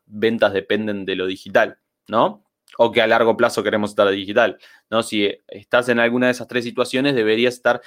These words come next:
educándote para que justamente puedas iden-, identificar estas tendencias, ¿tá? Cuando el, las re-, las personas van migrando a otras redes sociales.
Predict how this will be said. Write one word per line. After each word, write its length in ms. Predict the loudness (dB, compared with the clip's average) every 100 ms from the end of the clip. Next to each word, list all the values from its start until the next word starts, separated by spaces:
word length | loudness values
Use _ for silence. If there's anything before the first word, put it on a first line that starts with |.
| -6
educándote 640 | 0 2 2 2 2 2
para 400 | 2 2 2 2
que 160 | -2 -10
justamente 880 | -8 -10 0 0 0 -4 -2 -4 -6 _ _ _ _ 0
puedas 420 | 4 6 4 2
iden-, 380 | 0 0 -4 _
identificar 920 | 0 2 2 -2 -12 -4 2 2 0 -8 _ -14 -4
estas 280 | -2 -2 -4
tendencias, 720 | -4 0 0 0 -6 -20 -20 _ _
¿tá? 240 | 0 2
Cuando 260 | 2 2 2
el, 200 | 2 0
las 260 | 0 0
re-, 360 | 2 2 2 0
las 220 | -2 -2
personas 680 | 0 -2 2 2 4 2 -2 -4
van 300 | 0 0 0
migrando 640 | 0 0 0 0 0 -2
a 160 | -4 0
otras 260 | 2 0 -2
redes 240 | -2 -2
sociales. 520 | -6 -6 -6 -8 -16